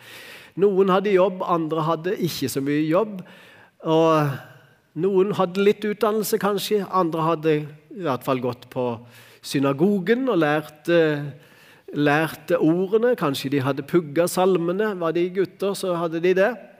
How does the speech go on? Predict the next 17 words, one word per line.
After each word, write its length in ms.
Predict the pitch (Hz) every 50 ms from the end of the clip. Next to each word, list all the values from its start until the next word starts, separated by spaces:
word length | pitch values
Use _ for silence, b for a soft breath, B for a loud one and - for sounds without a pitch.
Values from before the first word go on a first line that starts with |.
| B B B B B B B B
og 160 | - 170 180
lært 400 | 165 160 170 175 165 - - 170
Moseloven. 880 | 170 175 160 - - 147 139 139 139 143 143 135 160 165 156 156 165 196
Men 220 | 175 185 196 196 214 254 - - -
utover 340 | 202 170 180 220 208 226 226
det, 300 | 202 220 254 294 262 208 - - - - _ _
så 200 | - - - 208
var 180 | 196 175 151 135
de 140 | 139 175 202
nok 260 | 202 151 - - -
så 180 | - - 180 156
ordinære 720 | 131 170 165 165 160 180 180 160 127 113 110 113 123 135
mennesker, 600 | 139 131 110 98 101 98 - - - 127 117 - - - b b b b b b b
eh, 360 | b 147 139 143 143 143 147 135
med 180 | 143 143 147 147
helt 460 | - - 135 135 143 143 143 - -
vanlige 840 | 135 135 151 147 135 117 101 98 98 104 113 117 123 127 123 117